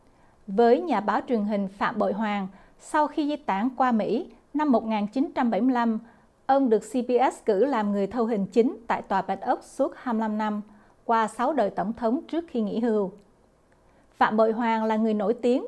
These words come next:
trong hàng ngũ ký giả nước ngoài hơn là đối với người Việt và báo chí Việt. Chỉ có những ai làm việc với các báo hay là đài nước ngoài tại Sài Gòn trong thời gian chiến tranh thì mới biết rõ sự nghiệp của ông mà thôi.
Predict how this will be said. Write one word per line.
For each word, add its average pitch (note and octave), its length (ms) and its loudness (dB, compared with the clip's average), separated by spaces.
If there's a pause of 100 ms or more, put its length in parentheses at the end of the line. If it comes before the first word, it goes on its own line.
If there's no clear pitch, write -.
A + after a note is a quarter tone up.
(120)
trong B3 180 0
hàng G3+ 260 -4
ngũ F#3+ 140 -4
ký D#4+ 300 -2
giả F#3 160 0
nước D#4 200 -2
ngoài G3 360 -4
hơn A#3+ 160 -2
là G#3 140 -2
đối G#3 200 -4
với D4 140 -8
người B3+ 200 -2
Việt G3 340 -2 (340)
và G#3 180 0
báo G#3 200 0
chí C#4 220 -6
Việt. G3 340 -2 (720)
Chỉ B3 180 2
có G4 120 -2
những C4 280 0
ai B3+ 200 -2
làm A3 280 -2
việc G3 280 -2
với A#3 160 0
các D#4+ 240 -8
báo C4+ 340 0
hay B3+ 180 -4
là G#3+ 140 -2
đài F#3+ 240 -2
nước A3 220 -2
ngoài G3 360 -4 (240)
tại G3+ 160 -2
Sài G3+ 200 -2
Gòn G3 380 0
trong A3+ 180 -2
thời G3+ 200 -4
gian G#3 160 -2
chiến C4 220 -2
tranh A3+ 280 -4 (240)
thì A#3+ 160 6
mới A#3+ 160 4
biết F4 200 -2
rõ G#3+ 160 0
sự G#3+ 180 -2
nghiệp G3 280 -4
của G3+ 80 -2
ông A3+ 260 0
mà F#3+ 180 -4
thôi. G#3 360 -2